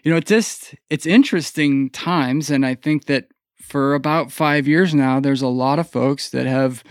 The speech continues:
you know, like I said, that have ridden the wave and are making some good, good money off of all of this stuff. Um, and I just wonder if some of these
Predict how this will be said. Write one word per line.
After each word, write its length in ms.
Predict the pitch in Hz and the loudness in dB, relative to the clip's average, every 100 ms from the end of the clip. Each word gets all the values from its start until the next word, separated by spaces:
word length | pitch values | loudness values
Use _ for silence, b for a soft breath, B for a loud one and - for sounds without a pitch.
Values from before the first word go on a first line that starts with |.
| B B B B B - | B B B B B -4
you 140 | 131 | 0
know, 100 | 127 | 2
like 180 | 139 143 | 2 2
I 60 | 160 | 0
said, 360 | - 190 190 - | 0 0 -2 -2
that 140 | 139 | -2
have 400 | 139 135 123 - _ _ - | 0 -2 -4 -14 _ _ -4
ridden 460 | 131 151 165 180 | 2 4 4 4
the 100 | 175 | 4
wave 640 | 165 165 190 165 127 120 - - | 4 4 4 4 2 -2 -14 -2
and 500 | 131 131 131 127 123 | 0 2 2 2 2
are 240 | 120 127 | 0 2
making 440 | 123 139 143 160 151 | 4 2 2 2 2
some 240 | 156 143 | 2 2
good, 360 | 139 160 143 123 _ | 2 0 -2 -14 _
good 160 | 147 170 | 0 2
money 360 | 165 185 175 151 | 2 2 4 4
off 260 | 139 139 | 2 0
of 160 | 135 127 | -2 -2
all 220 | 131 131 | 0 0
of 60 | 127 | 0
this 160 | 127 120 | -2 -4
stuff. 580 | - 131 123 117 - _ - | -4 -2 -2 -6 -16 _ -4
Um, 440 | 123 123 120 117 - b b b b b | -2 -2 -2 -4 -12 b b b b b
and 100 | 117 | 0
I 60 | 139 | 2
just 180 | 156 - | 2 0
wonder 300 | 151 165 147 | 0 2 2
if 80 | 131 | 2
some 220 | - 151 | 0 2
of 80 | 147 | 4
these 540 | 143 147 143 - - | 4 4 4 -2 -10